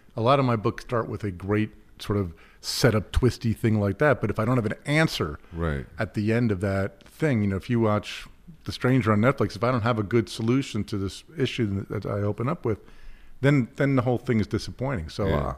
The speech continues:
Speaker 1: I, I make sure I have that, with the exception of one book, I've had that ending nailed down before I write, start writing.
Speaker 2: Do you meditate on 'em? Or is it all coming out while you're writing?
Speaker 1: Both. I, I,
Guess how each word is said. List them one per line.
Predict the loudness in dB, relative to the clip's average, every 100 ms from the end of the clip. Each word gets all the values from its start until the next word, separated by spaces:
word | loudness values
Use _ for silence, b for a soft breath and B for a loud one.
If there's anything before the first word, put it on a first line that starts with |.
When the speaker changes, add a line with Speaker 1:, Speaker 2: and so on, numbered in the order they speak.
| -4
Speaker 1:
I, |
I | -2
make | -2 -2
sure | -4 -6
I | -4
have | -4 -2
that, | -4 -4 -8 b b b b b b
with | -4 -2
the |
exception | -2 0 0 0
of | -2
one | 0 0
book, | 0 -2
I've | -2 -4
had | -4
that | -4
ending | -4 -4 -4 -6
nailed | -6 -6
down | -6 -6
before | -8 -8 -8 -6
I |
write, | -8 -10 -14 -20 -20 -18
start | -10 -8
writing. | -8 -10 -14 -20 0
Speaker 2:
Do | 4
you | 4
meditate | 4 0 0 -2 -2
on | -2 -4 -4
'em? | -8 -12 -20 B B B B 0
Or | 4
is | 4
it | 4
all | 2 2
coming | -2 -2 0 0
out | 0 0
while | 0 0
you're | 0
writing? | 0 0 -2 0
Speaker 1:
Both. | 0 2 0 -4 -2
I, | 2 4
I, | 4